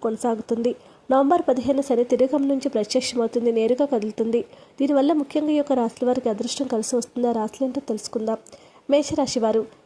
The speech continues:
శని తిరోగమన కాలంలో మేషరాశి జాతకులకు కలిసి వస్తుంది. ఈ యొక్క సమయంలో ఈ యొక్క మేషరాశి జాతకుల ఆదాయం స్థాయిలు పెరుగుతుంది. ఈ రాశి జాతకులకు అన్ని మార్గాలు, ఆదాయ మార్గాలు తెరుచుకుంటాయి. ఈ యొక్క సమయంలో మేషరాశి జాతకులు నూతన గృహాలు,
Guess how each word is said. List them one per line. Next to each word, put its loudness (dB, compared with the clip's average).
శని 4
తిరోగమన 2
కాలంలో 2
మేషరాశి -2
జాతకులకు -2
కలిసి -2
వస్తుంది. -2
ఈ 2
యొక్క -2
సమయంలో 0
ఈ 2
యొక్క 2
మేషరాశి 2
జాతకుల 0
ఆదాయం 2
స్థాయిలు -2
పెరుగుతుంది. -2
ఈ 2
రాశి -2
జాతకులకు -2
అన్ని 0
మార్గాలు, 0
ఆదాయ -2
మార్గాలు 0
తెరుచుకుంటాయి. -4
ఈ 0
యొక్క -6
సమయంలో 0
మేషరాశి -2
జాతకులు -2
నూతన -2
గృహాలు, 0